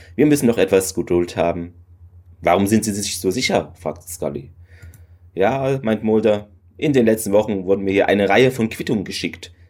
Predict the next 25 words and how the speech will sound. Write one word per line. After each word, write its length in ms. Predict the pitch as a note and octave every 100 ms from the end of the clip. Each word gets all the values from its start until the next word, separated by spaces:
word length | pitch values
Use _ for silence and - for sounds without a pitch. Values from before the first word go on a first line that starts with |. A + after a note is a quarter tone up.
| -
Für 280 | - A2 -
Zündschnüre, 580 | - - - B2+ C3+ B2
Benzin 480 | A#2 A2+ B2 C3
und 260 | G#2+ G#2+ - -
achtzig 480 | A#2 - - A#2+
Gebinde 560 | G#2+ F#2+ A2 A2+ - - -
Ammoniumnitrat, 1120 | G2+ B2+ D#3+ F#2 E2 D#2+ E2 D#2+ C#2 C#2 - - - _ _ _ _ - -
die 80 | E2+
von 160 | -
drei 220 | - A2+
verschiedenen 400 | C#3 B2 A2+ A2+
Personen 300 | A2 F#2 G#2+
in 120 | D#2+ E2
drei 180 | F#2
verschiedenen 400 | F#2+ F#2 F#2 F#2+
Staaten 400 | - E2 E2+ E2+
gekauft 400 | E2+ - G#2 G#2+
worden 180 | E2 D#2
sind.“ 320 | D2 C#2+ - - - - - _ - -
Ja, 120 | D#2+
und 160 | E2+ E2+
dieses 500 | D#2+ D#2+ - - -
Ammoniumnitrat 1400 | E2+ F#2+ C3+ C#3+ C#3 C3+ C3 - - G2+ - F2 G2 -
ist 320 | E2+ - -
ein 360 | E2 E2 D#2+